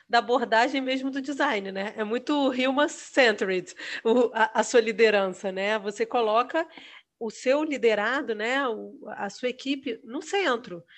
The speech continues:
É como se você tivesse mesmo fazendo uma experiência do usuário, mas pra sua equipe,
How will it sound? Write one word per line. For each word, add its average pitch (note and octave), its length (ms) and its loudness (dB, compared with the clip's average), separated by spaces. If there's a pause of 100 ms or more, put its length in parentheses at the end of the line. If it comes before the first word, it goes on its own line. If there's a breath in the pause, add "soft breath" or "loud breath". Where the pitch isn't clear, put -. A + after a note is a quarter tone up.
(180 loud breath)
É G#3 100 -6
como B3 180 -4
se B3+ 100 -16
você C4 220 -4
tivesse C4 360 0
mesmo C#4 260 0
fazendo B3 320 2
uma A#3+ 120 2
experiência B3+ 800 0
do D4 100 -4
usuário, C4 580 4 (340 loud breath)
mas C4 200 0
pra D#4 160 -6
sua E4 160 -6
equipe, C#4+ 480 -2